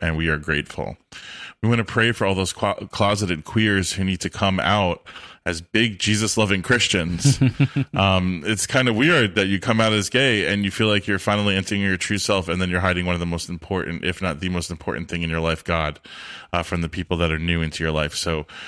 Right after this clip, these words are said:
Speaker 1: we want to pray that it's a little bit of an easier transition. God, we are praying with Cheryl, uh, and we are praying with Cheryl for all the unaccompanied ch-, children at the border, uh, for their health, for their protection, for the humane treatment by our government. Lord, please bring them safe to their families.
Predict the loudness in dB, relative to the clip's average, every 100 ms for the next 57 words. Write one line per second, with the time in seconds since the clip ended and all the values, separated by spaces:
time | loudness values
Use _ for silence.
0 | -14 -2 0 0 2 2 2 0 0 0
1 | 2 0 -2 -4 -2 -2 0 0 -2 -4
2 | -4 -4 -4 -4 -4 -4 -6 -10 -18 _
3 | _ _ _ -6 -2 0 0 0 0 0
4 | 0 0 0 0 2 0 -2 -8 _ _
5 | _ -4 -2 0 -2 -6 _ -2 -2 0
6 | -2 0 0 0 0 0 0 0 -2 0
7 | 2 2 2 0 0 -4 -16 -18 -20 _
8 | 0 2 0 0 0 0 -2 -8 -14 -4
9 | 0 0 0 0 -2 -6 -2 0 2 0
10 | -2 -6 -16 -20 -8 -6 -2 -2 -2 -2
11 | 0 0 -2 -4 -2 -2 -4 -6 -2 -2
12 | 0 0 0 -2 -2 -2 0 2 2 2
13 | 0 0 2 2 2 2 0 2 0 0
14 | 2 2 0 -2 -2 -2 0 0 -2 -4
15 | -4 -4 -6 -6 -4 -4 -6 -6 -12 -12
16 | -14